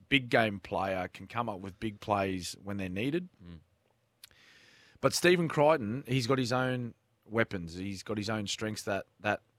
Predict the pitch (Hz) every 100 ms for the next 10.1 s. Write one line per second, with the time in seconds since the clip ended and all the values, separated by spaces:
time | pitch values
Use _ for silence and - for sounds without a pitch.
0 | _ 98 95 - 131 - 107 90 113 101
1 | 92 98 - 101 95 101 - 185 - 113
2 | 110 87 92 101 101 95 95 95 - _
3 | 107 104 101 - _ _ _ - 143 135
4 | 107 110 104 92 98 117 95 95 85 117
5 | 123 - 110 92 98 - 104 101 92 -
6 | _ _ _ - - _ - - 101 104
7 | - 104 107 - - - 101 98 92 92
8 | 95 98 92 95 95 - 147 151 139 _
9 | _ _ _ _ _ 101 98 90 90 90